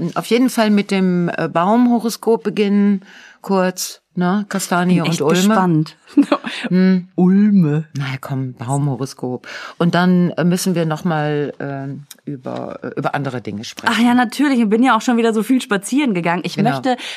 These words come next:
Speaker 2: beim nächsten Mal erzählen, was wir uns überlegt haben. Also ich gehe ja immer mit meiner Freundin, wir versuchen zehntausend Schritte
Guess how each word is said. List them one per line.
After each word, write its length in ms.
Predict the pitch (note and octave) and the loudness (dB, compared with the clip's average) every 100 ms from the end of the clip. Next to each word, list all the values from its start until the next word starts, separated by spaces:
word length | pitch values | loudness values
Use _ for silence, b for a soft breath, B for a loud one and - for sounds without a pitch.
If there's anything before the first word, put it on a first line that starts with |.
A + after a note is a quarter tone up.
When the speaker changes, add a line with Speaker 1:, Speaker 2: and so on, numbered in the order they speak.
| B | B
Speaker 2:
beim 160 | G#3 | 2
nächsten 320 | G3+ A3+ - B3 | 2 2 2 0
Mal 80 | F#3+ | 0
erzählen, 540 | F3+ - G#3+ A3+ B3 B B - | -2 -2 0 0 -2 B B -6
was 520 | D#3 G3 B3+ - - | 0 2 2 -4 -4
wir 180 | - G#3 | -2 0
uns 140 | F#3+ G3 | 2 0
überlegt 400 | F3+ F#3 G3+ D#3+ | 0 0 -2 -2
haben. 280 | D#3 F#3+ - | -2 -2 -4
Also 160 | D3 | -6
ich 80 | D3 | -4
gehe 120 | F3 | -2
ja 40 | F3+ | -2
immer 140 | E3+ | 0
mit 120 | F3+ E3 | 0 0
meiner 200 | D#3 D3+ | 0 -2
Freundin, 500 | - D#3 F#3+ G#3 - | -2 -2 0 -2 -4
wir 120 | D#3+ | -6
versuchen 380 | D#3+ D#3 E3+ F3+ | -4 -4 -2 -2
zehntausend 460 | F3+ G3 G3 D#3+ D3 | -2 -2 0 -2 -2
Schritte 400 | C#3+ C#3+ A#3 | -4 -4 -4